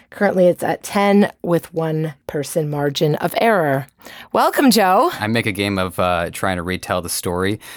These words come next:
Speaker 2: but we're not gonna do that 'cause that might take a while.
Speaker 1: Okay, and I don't, I don't know if I've called you a genius. I gotta be honest.
Speaker 2: No,
Speaker 1: I
Speaker 2: I
Speaker 1: mean,
Speaker 2: have to, I have to earn it.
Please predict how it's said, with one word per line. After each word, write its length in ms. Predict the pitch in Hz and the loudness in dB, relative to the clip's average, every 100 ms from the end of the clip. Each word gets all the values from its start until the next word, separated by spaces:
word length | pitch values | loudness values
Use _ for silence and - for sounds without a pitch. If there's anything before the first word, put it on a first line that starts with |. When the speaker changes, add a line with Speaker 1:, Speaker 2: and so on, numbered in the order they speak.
| - | -8
Speaker 2:
but 220 | 92 87 - | -4 -4 -2
we're 80 | |
not 160 | 160 156 | 0 0
gonna 140 | 127 | 0
do 160 | 98 101 | 0 0
that 160 | 92 90 | 0 -2
'cause 100 | 98 | -2
that 160 | 101 95 | -2 -2
might 180 | 90 | -4
take 160 | 98 90 | -4 -6
a 60 | 87 | -6
while. 160 | 82 | -6
Speaker 1:
Okay, 180 | 80 180 | -2 0
and 140 | 214 | 2
I 100 | 226 | 2
don't, 160 | 294 320 | 2 2
I 80 | 214 | 2
don't 140 | 226 | 2
know 100 | 226 | 2
if 80 | 214 | 2
I've 180 | 196 175 | 0 0
called 220 | 190 160 | 0 2
you 80 | 156 | 2
a 60 | |
genius. 400 | 143 139 139 131 | 2 -2 -4 -2
I 40 | 160 | -2
gotta 140 | 160 | 0
be 120 | 156 | 2
honest. 200 | 147 143 | 2 4
Speaker 2:
No, 100 | 120 | 4
Speaker 1:
I 40 | 117 | 4
Speaker 2:
I 20 | |
Speaker 1:
mean, 100 | 110 | 4
Speaker 2:
have 80 | - | 2
to, 120 | - | 2
I 100 | 113 | 0
have 100 | 117 | 0
to 80 | 110 | 0
earn 160 | 101 92 | 0 0
it. 160 | 87 | -4